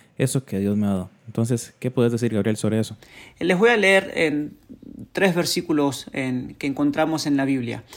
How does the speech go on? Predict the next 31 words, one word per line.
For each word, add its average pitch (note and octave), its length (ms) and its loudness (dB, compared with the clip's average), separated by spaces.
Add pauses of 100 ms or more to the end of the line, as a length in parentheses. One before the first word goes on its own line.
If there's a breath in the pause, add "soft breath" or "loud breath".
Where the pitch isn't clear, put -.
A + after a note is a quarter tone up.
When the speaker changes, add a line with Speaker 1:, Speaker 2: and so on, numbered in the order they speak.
(300 loud breath)
Speaker 2:
En D#3 220 2
Proverbios G#3+ 680 0
ocho G3+ 380 -2
veintidós, D3 720 -2 (840)
"Dios G3 480 2 (160 loud breath)
fue F#3 380 -2
quien D#3+ 260 0
me C#3+ 140 2
creó, C#3 480 -2 (280)
me D#3+ 160 2
formó E3 520 -2
desde E3+ 220 -2
el D3 120 -2
principio, F3+ 800 -4 (260 loud breath)
desde D#3+ 460 0
antes A3 440 4
de D#3+ 140 -2
crear D#3 280 2
el D3+ 160 2
mundo, F#3 480 0
aún E3 320 2
no F3 80 0
había E3+ 340 0
creado D#3 500 0
nada E3+ 540 0 (280 loud breath)
cuando D#3 340 0
me D3 220 2
hizo F3+ 600 -4
nacer C#3 460 0
a C3 60 -2
mí." B2+ 240 -2